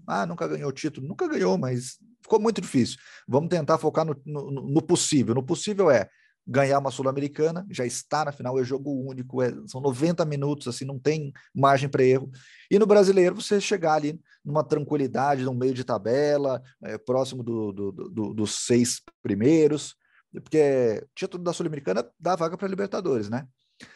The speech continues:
É, eu, porque n-, num cenário catastrófico, corre o risco do São Paulo não ter Libertadores ano que vem. Você perde uma final, você não chega entre os seis primeiros, Copa do Brasil também já era,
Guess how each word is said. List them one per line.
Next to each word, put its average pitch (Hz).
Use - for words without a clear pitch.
É, 92
eu, 98
porque 131
n-, 123
num 120
cenário 127
catastrófico, 113
corre 135
o 147
risco 147
do -
São 127
Paulo 139
não 151
ter 147
Libertadores 131
ano 147
que 233
vem. 160
Você 92
perde 95
uma 98
final, 107
você 104
não 101
chega 104
entre 104
os -
seis 98
primeiros, 135
Copa 101
do 95
Brasil 101
também 98
já 95
era, 120